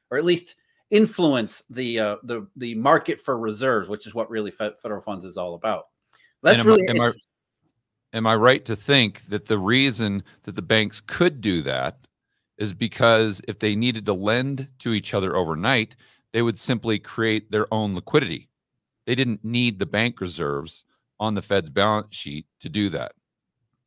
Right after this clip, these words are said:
Speaker 1: No, that's, I mean, there's no way you could have had that much liquidity in this. As you were saying, George, this, you got this massive multi tens of trillion system with only, you know, fifteen billion in reserves available. If there was <laughs> any sort of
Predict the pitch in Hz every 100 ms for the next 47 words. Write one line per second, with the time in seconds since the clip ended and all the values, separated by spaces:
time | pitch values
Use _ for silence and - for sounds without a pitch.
0 | - 185 143 160 156 - 120 - - 135
1 | 120 131 131 - 147 143 165 175 175 165
2 | 185 170 - 175 180 156 143 135 131 -
3 | 113 151 139 127 123 123 120 - 113 113
4 | 139 139 147 - 160 139 123 120 120 120
5 | - 147 147 139 117 127 156 - 143 107
6 | 135 147 147 135 120 - _ _ - 175
7 | 185 156 143 - - 175 165 147 117 -
8 | 185 - 113 101 110 _ _ _ 135 147
9 | 160 156 139 131 127 156 - 165 135 131
10 | 143 127 117 107 127 143 120 107 120 160
11 | 147 98 98 101 _ _ _ _ 143 -
12 | 185 170 - 180 - 185 - - 208 190